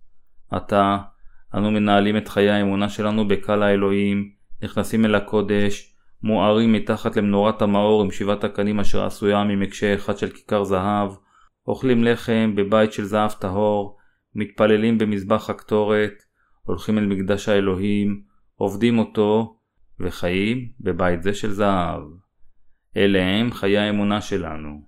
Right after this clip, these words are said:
אתם ואני מנהלים עתה את חיי האמונה אשר ניתנו על ידי אלוהים. קבלת מחילת החטאים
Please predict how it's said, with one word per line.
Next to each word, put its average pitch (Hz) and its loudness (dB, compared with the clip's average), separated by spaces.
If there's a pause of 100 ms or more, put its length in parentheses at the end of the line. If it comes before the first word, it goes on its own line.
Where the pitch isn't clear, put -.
(920)
אתם 104 -2
ואני 101 0 (300)
מנהלים 110 2
עתה 113 2
את 113 -2
חיי 110 2
האמונה 110 0 (320)
אשר 113 -4
ניתנו 110 0
על 113 4
ידי 107 4
אלוהים. 104 4 (800)
קבלת 92 2
מחילת 95 -2
החטאים 95 -2